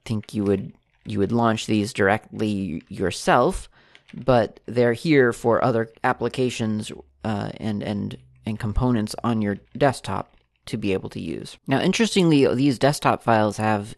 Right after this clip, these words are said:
entries, uh, for, uh, what, what I believe are non-standard entries for a dot desktop file.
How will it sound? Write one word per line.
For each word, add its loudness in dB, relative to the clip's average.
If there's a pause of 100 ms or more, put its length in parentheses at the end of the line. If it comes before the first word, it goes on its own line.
entries, 0 (140)
uh, -4
for, 0
uh, -2 (340)
what, 2 (200)
what 4
I 4 (260)
believe 2
are 6
non-standard 2
entries -4
for -6
a -4
dot -4
desktop -2
file. -12